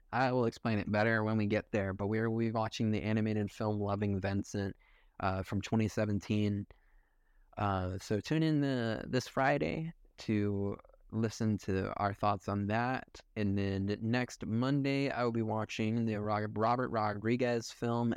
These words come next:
El Mariachi. Uh, it is a Spanish language film, so, uh, if that's something that you would be interested in, in preparation for the podcast, go ahead and watch that with me. It's about an hour, twenty minutes. It's gonna be, I am gonna go ahead and say it, this is gonna be the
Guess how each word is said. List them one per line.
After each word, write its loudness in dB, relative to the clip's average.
El -2
Mariachi. 0
Uh, 0
it 2
is 0
a -4
Spanish 0
language 2
film, 0
so, -8
uh, -6
if 0
that's 4
something 2
that 2
you 2
would 0
be 0
interested -2
in, 0
in 2
preparation 2
for 0
the 0
podcast, -2
go -2
ahead 2
and -2
watch 0
that -2
with -2
me. 2
It's -6
about 2
an 0
hour, 2
twenty 2
minutes. -2
It's -10
gonna 4
be, 4
I -4
am 2
gonna 2
go 2
ahead 2
and -4
say -2
it, -8
this -2
is -8
gonna 2
be 2
the 2